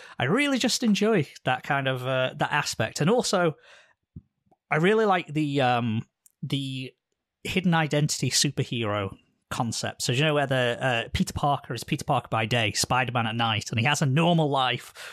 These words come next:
but also he has this shit going on that's fantastical and supernatural on the side. I do like that part of, uh, of, uh, of world building as well. So, um, basic plot point was, and this is where most of my research took me, even though it wasn't,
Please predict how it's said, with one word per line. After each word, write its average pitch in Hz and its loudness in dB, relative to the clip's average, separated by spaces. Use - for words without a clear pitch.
but 180 4
also 165 0
he 135 2
has 127 0
this - 0
shit - 0
going 120 2
on 113 2
that's 117 -4
fantastical 120 -2
and 110 0
supernatural 117 -2
on 107 -4
the 107 -4
side. 117 0
I 139 -2
do 185 2
like 165 0
that 156 -4
part 117 -6
of, 117 -2
uh, 113 0
of, 160 -2
uh, 165 0
of 156 0
world 151 4
building 131 -6
as 120 -10
well. 120 0
So, 127 0
um, 151 0
basic 233 2
plot - -2
point 147 -6
was, 131 0
and 139 -4
this 170 0
is 175 2
where 165 4
most 151 2
of 151 -2
my 151 2
research 143 0
took - -2
me, 180 4
even 143 0
though 139 2
it 123 -6
wasn't, 147 0